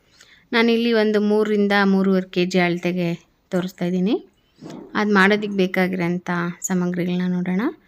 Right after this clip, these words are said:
ಮೊದಲು ಇಲ್ಲಿ ಒಂದು ಎರಡು ಕೆ ಜಿಯಷ್ಟು ರಾಗಿ ಚೆನ್ನಾಗಿ ಕ್ಲೀನ್ ಮಾಡಿಕೊಂಡು ತೊಳೆದು ಅದನ್ನು ಬಿಸಿಲಲ್ಲಿ ಒಣಗಿಸಿ ಇಟ್ಕೊಂಡಿರೋ ಅಂಥದ್ದು ಎರಡು ಕೆ ಜಿಯಷ್ಟು. ನಂತರ ಒಂದು ಕೆ ಜಿಯಷ್ಟು ಹುರುಳಿಕಾಳು, ನಂತರ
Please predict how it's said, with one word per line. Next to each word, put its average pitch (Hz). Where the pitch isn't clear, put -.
ಮೊದಲು 226
ಇಲ್ಲಿ 214
ಒಂದು 196
ಎರಡು 180
ಕೆ 185
ಜಿಯಷ್ಟು 190
ರಾಗಿ 180
ಚೆನ್ನಾಗಿ 180
ಕ್ಲೀನ್ 190
ಮಾಡಿಕೊಂಡು 180
ತೊಳೆದು 196
ಅದನ್ನು 180
ಬಿಸಿಲಲ್ಲಿ 180
ಒಣಗಿಸಿ 180
ಇಟ್ಕೊಂಡಿರೋ 175
ಅಂಥದ್ದು 175
ಎರಡು 170
ಕೆ 175
ಜಿಯಷ್ಟು. 185
ನಂತರ 202
ಒಂದು 190
ಕೆ 185
ಜಿಯಷ್ಟು 180
ಹುರುಳಿಕಾಳು, 175
ನಂತರ 202